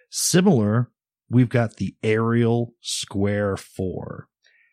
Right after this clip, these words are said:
This is more, for me, more important because it is just a drop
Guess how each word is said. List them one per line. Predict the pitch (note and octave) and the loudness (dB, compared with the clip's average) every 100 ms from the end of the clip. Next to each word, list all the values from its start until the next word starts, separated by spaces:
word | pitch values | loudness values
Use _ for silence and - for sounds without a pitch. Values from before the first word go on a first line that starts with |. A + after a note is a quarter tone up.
| _ _ _ _ _ _ _ - - | _ _ _ _ _ _ _ -20 -6
This | G#2+ F3+ - | 2 4 4
is | E3 D3 B2+ - | 4 4 2 -2
more, | A2 B2+ A#2+ B2+ C#3+ C#3 | 0 2 4 4 4 2
for | - - A2+ | -2 0 0
me, | A2+ C#3+ E3+ F#3+ - - | 2 2 2 2 0 -2
more | B2 C3 C3+ | 2 4 2
important | A2 B2+ B2 C#3+ | 0 -2 0 0
because | B2+ - B2 G#2+ | 0 0 0 0
it | G#2+ G2+ | -2 -2
is | G#2 - | -4 -2
just | G#2+ - G2+ | -4 -4 -6
a | |
drop | F2 - - F#2 F2+ - | -8 -10 -10 -10 -12 -16